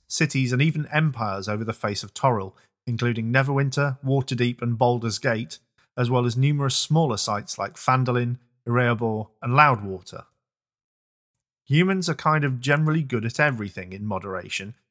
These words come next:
in D and D and are famous for their adaptability, living in more types of terrain from harsh tundra to scorching deserts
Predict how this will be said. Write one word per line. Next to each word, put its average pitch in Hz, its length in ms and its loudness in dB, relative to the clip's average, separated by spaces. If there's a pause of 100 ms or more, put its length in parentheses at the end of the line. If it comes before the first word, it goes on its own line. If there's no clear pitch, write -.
(120)
in 113 160 -4
D 104 160 -4
and 92 100 -10
D 90 280 -10 (360)
and 127 140 2
are 123 60 6
famous 147 500 2
for 127 140 -4
their 131 160 0
adaptability, 117 880 -4 (440)
living 131 280 4
in 127 120 4
more 151 240 2
types 156 360 0
of 151 120 -4
terrain 104 460 0
from 104 220 -8
harsh 147 420 2
tundra 107 500 0
to - 160 -4
scorching 131 640 -2
deserts 113 580 -4